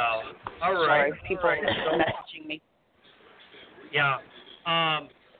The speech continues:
Speaker 1: now, let's see. Now, now, why don't you go ahead? Let's, uh, talk a little bit about, uh, um, what you've got, what you've got coming up, because, uh, I have to catch, uh, on, uh, on your Facebook today. You've got a,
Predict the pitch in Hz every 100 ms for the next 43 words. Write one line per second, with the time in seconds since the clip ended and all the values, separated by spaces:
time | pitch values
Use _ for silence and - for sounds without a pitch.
0 | _ _ _ _ 156 170 175 180 - 175
1 | 160 156 - _ _ - 165 160 - _
2 | 151 190 240 - 226 214 180 196 180 -
3 | 175 185 170 - 143 - 165 190 160 165
4 | 156 156 151 - 160 147 139 135 135 -
5 | _ _ _ 147 135 131 135 - - -
6 | 330 - 156 151 - 160 - - 165 156
7 | 160 147 143 139 - 143 147 139 - 139
8 | 131 131 135 147 - 139 160 160 - -
9 | 151 139 131 - - _ _ - 156 147
10 | 139 135 139 151 156 131 - 165 156 165
11 | 151 147 135 139 135 139 127 147 143 139
12 | 139